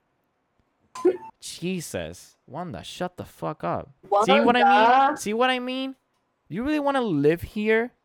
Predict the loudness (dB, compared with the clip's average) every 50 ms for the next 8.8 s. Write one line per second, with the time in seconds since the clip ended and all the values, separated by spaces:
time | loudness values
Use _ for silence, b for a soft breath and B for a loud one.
0 | _ _ -8 -6 -4 -4 -4 -2 -2 -2 -2 -2 -2 -2 -2 -4 -6 -8 -4 -4
1 | -4 -2 -2 -2 -2 0 0 0 0 -2 -4 -6 -4 -4 -4 -4 -4 -8 -10 -8
2 | -8 -10 -8 -6 -2 -2 0 0 0 -2 -2 -4 -4 -4 -2 0 0 0 0 0
3 | -2 -2 -4 -8 -14 _ _ _ _ -8 -6 -4 -2 -2 -2 -2 -2 -2 -4 -4
4 | b b b _ _ -16 -6 -2 -2 0 0 0 -2 -2 -2 -2 -2 0 0 0
5 | 0 -2 -4 -6 -6 -6 -4 -4 -6 -6 -6 -8 -4 -2 0 2 2 2 2 0
6 | -2 -8 -6 -6 -6 -6 -6 -6 -8 -6 -6 -6 -2 0 0 0 0 -2 -4 -4
7 | -4 -4 -6 -6 -6 -6 -6 -6 -6 -6 -8 -8 -8 -12 _ _ _ _ _ _
8 | _ _ _ _ _ _ _ _ _ _ _ -20 _ _ -20 -20